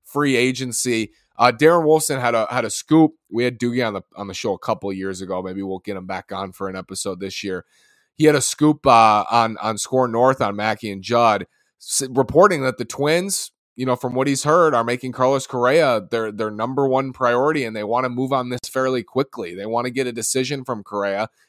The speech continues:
and they're planning to offer the biggest, you know, deal in team history, the biggest offer in, in team history. And none of this is a surprise, really, to me. It is interesting to hear. The one tidbit I'll, I'll take from that, from,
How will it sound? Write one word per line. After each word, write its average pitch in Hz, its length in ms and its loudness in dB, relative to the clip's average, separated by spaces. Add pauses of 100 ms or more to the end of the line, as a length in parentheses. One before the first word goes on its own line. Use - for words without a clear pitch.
and 101 140 -10
they're 113 80 -4
planning 120 340 -4
to 123 100 0
offer 117 380 -2
the 110 80 -6
biggest, 104 600 -8
you 101 100 -16
know, 107 140 -10
deal 117 480 -8
in 117 120 -10
team 131 260 -10
history, 120 460 -8
the 90 80 -12
biggest 107 320 -8
offer 117 460 -2
in, 117 140 -10 (340)
in 120 160 -6
team 143 240 -4
history. 127 500 -2
And 98 140 -8
none 151 160 4
of 180 60 4
this 175 180 4
is 151 140 -2
a 135 100 2
surprise, 123 640 0
really, 123 260 0
to - 140 -10
me. 101 420 -4 (540)
It 151 140 2
is 165 180 2
interesting 156 500 -2
to 113 100 0
hear. 110 220 0
The 107 80 0
one 139 340 0
tidbit 127 360 -2
I'll, 101 200 0
I'll 101 120 -2
take 107 260 -8
from 92 200 -8
that, 87 260 -10
from, 95 260 -8